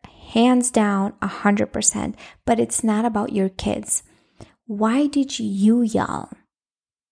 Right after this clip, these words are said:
It's not about them, it's about you, because you are the one that's responsible for your actions and your behavior, not your kids. No one can technically make you do anything.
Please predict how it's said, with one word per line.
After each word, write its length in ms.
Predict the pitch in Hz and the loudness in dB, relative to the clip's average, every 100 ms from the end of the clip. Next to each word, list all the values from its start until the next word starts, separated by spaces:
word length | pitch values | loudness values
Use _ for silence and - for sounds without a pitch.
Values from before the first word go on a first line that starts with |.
| _ _ _ _ _ _ _ - _ | _ _ _ _ _ _ _ -20 _
It's 220 | - 220 - | -4 0 2
not 240 | 220 247 | 4 4
about 320 | 277 269 269 | 2 0 0
them, 240 | 208 196 - | 0 0 0
it's 200 | 208 - | -4 -4
about 300 | 196 202 - | -4 -4 -4
you, 340 | 220 214 202 | -2 2 2
because 480 | 196 208 - 202 202 - | 2 -2 0 -4 -4 -6
you 400 | 202 202 233 262 | -4 2 2 4
are 180 | - 208 | 2 2
the 140 | 202 | 2
one 420 | 196 185 185 196 | 0 0 0 0
that's 220 | 214 190 - | 0 -2 0
responsible 580 | 196 - 202 220 226 | 0 0 -2 -2 -4
for 220 | 208 - 202 | -6 0 0
your 400 | 190 202 214 - | 4 4 4 2
actions 480 | - 208 - 208 208 - | -2 -4 -4 -4 -4 -2
and 340 | 202 196 196 | 0 2 2
your 260 | 196 196 202 | 4 4 2
behavior, 720 | 202 185 196 - - - 220 - - _ | 0 -4 0 0 0 -4 -6 -12 -20 _
not 320 | 214 208 208 | 0 0 0
your 160 | 208 190 | 0 -2
kids. 400 | 190 214 - - | 0 -4 -2 0
No 240 | 202 208 | 2 4
one 200 | 220 285 | 4 2
can 280 | 285 269 226 | 2 -2 -2
technically 640 | - 196 190 226 220 - 226 | -6 -6 -2 -2 -2 0 2
make 420 | 196 196 202 - | 2 2 0 0
you 100 | 202 | -2
do 200 | 196 190 | -2 -4
anything. 720 | 202 - - 208 - - - | -2 -2 -4 -4 -6 -6 -6